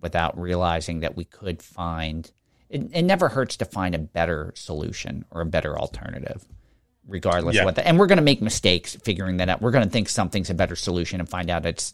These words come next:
Speaker 1: it's actually worse. But you have to, you have to have those trials and error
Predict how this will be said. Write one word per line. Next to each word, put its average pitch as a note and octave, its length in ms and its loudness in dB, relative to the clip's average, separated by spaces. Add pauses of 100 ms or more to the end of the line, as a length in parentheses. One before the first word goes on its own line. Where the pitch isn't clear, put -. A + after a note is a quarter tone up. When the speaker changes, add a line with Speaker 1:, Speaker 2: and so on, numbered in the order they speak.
Speaker 1:
it's F2 200 -8
actually E2+ 340 0
worse. F2+ 440 -4 (520)
But A2 280 4
you G#2+ 120 0
have A#2 220 0
to, A2 180 0 (260)
you F#2 100 -20
have - 160 -6
to - 80 -4
have G2 180 -2
those G2 180 0
trials F2+ 440 0
and F2+ 120 -4
error E2+ 460 -2